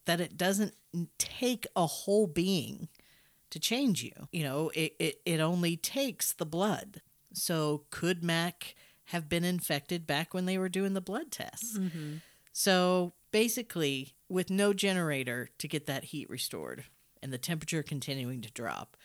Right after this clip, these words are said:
Speaker 1: and no transportation or means to call for help, the only thing to do now is to wait to freeze. But when rescue finally comes,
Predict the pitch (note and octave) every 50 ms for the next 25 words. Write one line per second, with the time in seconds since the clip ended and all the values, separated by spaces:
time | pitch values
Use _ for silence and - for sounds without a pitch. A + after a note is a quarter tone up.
0 | - - - - _ _ - - A#2 A2+ A#2 C3 D#3 E3 D#3+ - - F3 E3+ E3
1 | - - E3+ D#3+ - F3 D#3+ D#3 D3+ - - E3 D3+ D3+ D#3 D#3 D3 C3+ A#2+ G#2+
2 | - G#1+ F#2 - - B2+ C#3+ D#3 D#3+ E3+ E3 - - E3+ - - D#3+ D3+ D#3 D#3
3 | - D#3+ D#3 C#3+ - D#3 C#3 C3+ C#3 C3 - - _ - - - - - _ _
4 | _ _ - - C3 - - D3 D#3+ F3 F3+ F3+ F3+ E3 - F#3 F#3 F3 - E3+
5 | E3 E3+ D#3+ D3 C3+ B2 B2 G#2+ D#2+ D#2+ A#2+ - _ _ _ _ _ _ _ _
6 | - - - - D3 C#3+ - - D#3+ C#3+ C3+ B2+ C3 C3 - C#3+ - - E3+ E3+
7 | G#3+ G#3 - - - - - - - _ _ _ _ _ _ _ _ _ - D3+
8 | D3+ - D3+ D3+ D3 C#3 C#3 C#3+ D3+ - - - F#3+ E3 - - E3+ D#3+ D#3+ D3+
9 | C#3+ C#3 - - G3 A#3 C4 F#3+ B2 B2+ C#3 C#3+ - - - - -